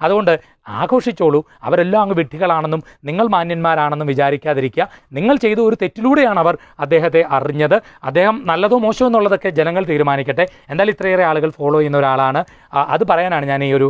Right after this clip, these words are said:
വീഡിയോയിൽ വന്നത്. മറ്റുള്ളവരെല്ലാം കുഴപ്പക്കാരും നമ്മൾ മാന്യന്മാരാണെന്നും കരുതരുത്.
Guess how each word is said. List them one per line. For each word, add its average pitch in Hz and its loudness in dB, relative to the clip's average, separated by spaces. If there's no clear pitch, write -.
വീഡിയോയിൽ 147 2
വന്നത്. 131 -2
മറ്റുള്ളവരെല്ലാം 175 0
കുഴപ്പക്കാരും 156 0
നമ്മൾ 147 0
മാന്യന്മാരാണെന്നും 143 -2
കരുതരുത്. 135 2